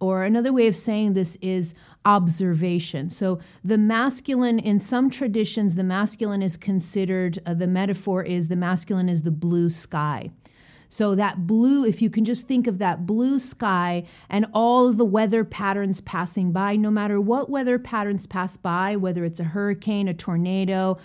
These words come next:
a white cloud, a dark cloud, a rainy cloud, a thunderstorm, whatever's happening be-, beyond those clouds or beyond the storm or beyond the hurricane, right above it is that blue sky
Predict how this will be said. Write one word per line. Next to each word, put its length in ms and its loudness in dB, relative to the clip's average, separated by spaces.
a 100 -2
white 380 0
cloud, 400 -2
a 80 0
dark 320 -2
cloud, 540 0
a 80 -2
rainy 360 2
cloud, 560 0
a 60 -2
thunderstorm, 800 2
whatever's 520 2
happening 720 -2
be-, 280 6
beyond 800 4
those 420 4
clouds 520 2
or 120 0
beyond 560 2
the 160 -2
storm 480 -2
or 80 -2
beyond 440 0
the 60 -2
hurricane, 600 -2
right 260 0
above 320 0
it 100 2
is 200 0
that 340 -2
blue 420 4
sky 640 -2